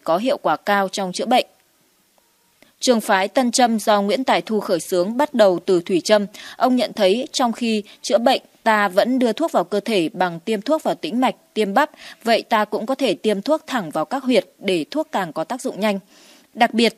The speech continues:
trường phái Tân châm do giáo sư Tài Thu khởi xướng sử dụng kim dài châm xuyên huyệt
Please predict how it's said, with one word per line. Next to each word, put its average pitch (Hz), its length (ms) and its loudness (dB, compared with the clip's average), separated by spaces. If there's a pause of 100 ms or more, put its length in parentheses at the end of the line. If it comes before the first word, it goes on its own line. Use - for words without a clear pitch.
(160)
trường 254 200 2
phái 226 220 2
Tân 269 240 4
châm 247 320 4
do 208 260 4
giáo 185 180 2
sư 226 220 -2
Tài 180 220 2
Thu 220 240 0
khởi 190 200 -2 (100)
xướng 190 240 4 (120)
sử 214 120 2
dụng 165 240 -2
kim 208 340 -2
dài 185 240 2
châm 202 300 0
xuyên 214 280 -2
huyệt 196 220 2